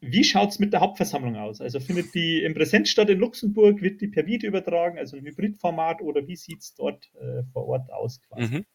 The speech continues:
Speaker 2: Also die Präsen-, also die, äh, Hauptversammlung für das Jahr jetzt zwanzig dreiundzwanzig, die dann, äh, zwanzig vierundzwanzig stattfinden wird, habe ich, äh, tatsächlich diese Woche auch noch ein Gespräch gehabt mit unserer Legal-Abteilung, die das, äh, organisiert.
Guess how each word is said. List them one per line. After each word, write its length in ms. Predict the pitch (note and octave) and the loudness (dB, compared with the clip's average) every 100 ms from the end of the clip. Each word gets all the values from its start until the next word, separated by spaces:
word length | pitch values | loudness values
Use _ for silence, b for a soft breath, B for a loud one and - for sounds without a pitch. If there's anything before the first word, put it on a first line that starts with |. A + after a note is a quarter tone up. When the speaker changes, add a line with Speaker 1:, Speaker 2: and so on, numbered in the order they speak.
| _ _ B B B - | _ _ B B B -4
Speaker 2:
Also 140 | A#2+ | -2
die 120 | A#2 B2 | -2 -4
Präsen-, 360 | - A2 C3 | -4 2 4
also 180 | - A2+ | 4 2
die, 260 | A2 G#2+ G2+ | 2 2 2
äh, 40 | |
Hauptversammlung 760 | - G2+ C#3+ - C3 B2 A#2+ A2+ | -2 -2 0 2 2 2 0 0
für 120 | G#2 | 0
das 260 | G#2+ - | 0 0
Jahr 300 | A2 G#2+ A2 | 0 2 2
jetzt 340 | G#2+ G2+ - - | 0 -2 -6 -6
zwanzig 320 | A2+ G#2 - | -4 -4 -6
dreiundzwanzig, 600 | A2 B2 C#3+ C3+ - A2+ | -2 0 0 -4 -4 -8
die 120 | - | -4
dann, 280 | A2 G2+ F#2+ - | -2 -2 -4 -12
äh, 80 | F#2+ | -8
zwanzig 440 | - G2+ - - | -6 -6 -6 -10
vierundzwanzig 800 | - A#2+ A#2 A2 - G2+ - - | -8 -4 -2 -2 -4 -4 -6 -2
stattfinden 540 | A#2 - - B2 A2 | -2 -2 -4 -6 -4
wird, 120 | A#2 | -2
habe 160 | A2+ G2+ | -2 -4
ich, 220 | - - | -6 -8
äh, 120 | G2 | -8
tatsächlich 420 | G2+ A#2 A2 A2 - | -8 -8 -8 -8 -6
diese 240 | G#2+ G2+ | -4 -2
Woche 160 | - F#2+ | -2 -4
auch 80 | |
noch 160 | G2+ F#2+ | -8 -8
ein 80 | G2+ | -10
Gespräch 400 | - - A2+ - | -8 -4 -4 0
gehabt 200 | G2+ - | -2 -2
mit 140 | G2 | -8
unserer 340 | G2+ G2 F#2+ - | -6 -4 -4 0
Legal-Abteilung, 800 | A2+ B2+ F#2+ - - A2 G#2+ G#2 | 2 6 4 4 0 2 2 0
die 60 | |
das, 340 | G2+ G2 - - | 0 -2 -4 -4
äh, 20 | |
organisiert. 920 | G2 E2+ G2 G2 G2 G2 A2 B2 | -4 -2 0 0 -2 2 4 4